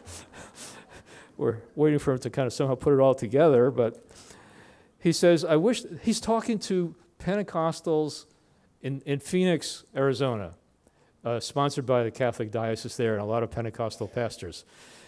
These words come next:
He's almost at his best when he talks to Pentecostal pastors. I mean, he's, he just says fabulous stuff. So he says, "I wish to say something that may sound controversial or even heretical, perhaps."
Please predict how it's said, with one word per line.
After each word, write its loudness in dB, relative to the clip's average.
He's -2
almost 2
at 2
his -2
best 2
when -2
he -4
talks 0
to -8
Pentecostal -6
pastors. -8
I -4
mean, -6
he's, -8
he -6
just -6
says 0
fabulous 0
stuff. -4
So -2
he 0
says, -2
"I 4
wish 4
to -4
say 2
something 0
that -6
may 4
sound 0
controversial 0
or 6
even 6
heretical, 6
perhaps." 2